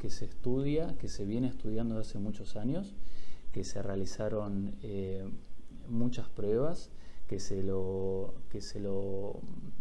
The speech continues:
estudió y se comprobó su, su eficacia, eh, y también con determinados parámetros, eh, con determinadas temperaturas a las que se tiene que llegar en el, en el cuero cabelludo para,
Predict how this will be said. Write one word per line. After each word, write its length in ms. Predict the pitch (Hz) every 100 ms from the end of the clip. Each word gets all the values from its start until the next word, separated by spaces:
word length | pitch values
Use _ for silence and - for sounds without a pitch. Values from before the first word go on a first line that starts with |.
| -
estudió 720 | 117 - 110 101 110 135 - - - - - -
y 120 | - 104
se 180 | 101
comprobó 720 | 101 98 98 98 104 135 254 - -
su, 720 | - - 107 104 101 98 95 98 -
su 160 | 101
eficacia, 640 | 95 95 - 110 - 175 233 - - - - - - - - - - - - - - -
eh, 520 | 117 107 104 104 101 -
y 220 | 131 -
también 500 | 131 120 117 175 175
con 260 | - 120
determinados 500 | 135 131 107 104 117 -
parámetros, 760 | 110 120 135 147 202 220 - - - - -
eh, 280 | 104 98 98
con 160 | 98 98
determinadas 480 | 98 98 101 110 -
temperaturas 720 | 101 98 90 127 165 165 -
a 60 |
las 100 | 107
que 140 | - -
se 120 | 98
tiene 320 | - 110 101
que 120 | 101
llegar 400 | - 101 107 151
en 120 | 160 101
el, 440 | 95 92 92 -
en 120 | 117 98
el 100 | 95
cuero 240 | 101 101
cabelludo 640 | 98 98 - 127 156 185
para, 320 | 107 98 95